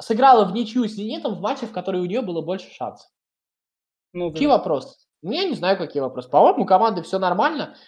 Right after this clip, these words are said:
Speaker 1: Там есть молодые игроки, которые прогрессируют. И пока у меня, ну вот лично у меня ни одного вопроса к Николичу нет. Вот, честно,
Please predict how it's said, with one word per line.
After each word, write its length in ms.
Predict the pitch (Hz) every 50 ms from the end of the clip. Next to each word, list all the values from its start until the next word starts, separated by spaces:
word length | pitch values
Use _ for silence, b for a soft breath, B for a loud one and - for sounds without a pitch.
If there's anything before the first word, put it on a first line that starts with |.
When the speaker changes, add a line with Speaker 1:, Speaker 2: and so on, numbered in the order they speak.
| B B
Speaker 1:
Там 160 | - 170 190
есть 200 | 208 208 202 -
молодые 360 | 180 185 185 185 180 185 180
игроки, 360 | 165 170 165 170 170 - 294 294
которые 380 | 302 190 190 190 180 170 165
прогрессируют. 880 | 160 170 170 170 165 170 165 165 - 240 277 294 277 226 180 151 147 b b b b b -
И 60 | 160
пока 320 | - 185 175 - 220 262
у 60 | 262
меня, 340 | 208 185 175 170 160 151 151
ну 240 | 151 160 175 180 175
вот 200 | 175 175 175 -
лично 360 | 175 196 220 208 214 214 175 165
у 40 | 160
меня 380 | 165 165 202 254 294 302 294 - _ -
ни 120 | 165 180
одного 380 | 180 180 180 196 202 202 196 180
вопроса 420 | 160 160 156 - 208 294 - - -
к 60 | -
Николичу 480 | 156 143 - 180 190 180 175 - -
нет. 180 | 110 87 - - _ _ -
Вот, 120 | 127 120 - 131 123 123 131
честно, 340 | _ - 165 165 - 139 -